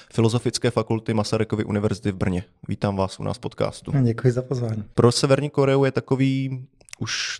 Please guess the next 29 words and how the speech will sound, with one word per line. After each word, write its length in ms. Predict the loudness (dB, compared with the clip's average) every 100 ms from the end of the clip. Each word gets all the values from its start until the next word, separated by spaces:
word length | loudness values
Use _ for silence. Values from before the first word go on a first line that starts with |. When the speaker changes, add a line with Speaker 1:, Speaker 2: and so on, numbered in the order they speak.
| _
Speaker 1:
typický, 400 | 2 2 2 2
když 140 | 2
se 100 | 0
člověk 260 | 4 4 4
podívá 380 | 2 4 4 4
do 100 | 0
zpráv, 440 | 2 4 4 2
co 120 | -2
se 100 | -2
tam 140 | -2 -2
dočte, 240 | -2 -2
že 100 | 0
Severní 360 | 2 2 2 2
Korea 220 | 4 4
často 360 | 2 -4 -4 0
testuje, 500 | -2 2 4 4 4 -6 -20 -20 -2
eh, 100 | 0
svoje 240 | 2 4 6
balistické 500 | 6 4 0 -2 -2
střely, 400 | -4 0 0 2
dělá 220 | 4 2
takovýhle 580 | 2 0 0 4 4 4
výpady, 540 | 2 2 2 4 0
eh, 540 | -4 -20 -20 -20 -6 -2 0 0 -4
v 40 | -4
uvozovkách 520 | -2 2 2 2 2
i 40 | 2
proti 400 | 0 2 0 2
nepříteli. 680 | 0 0 0 0 2 2 2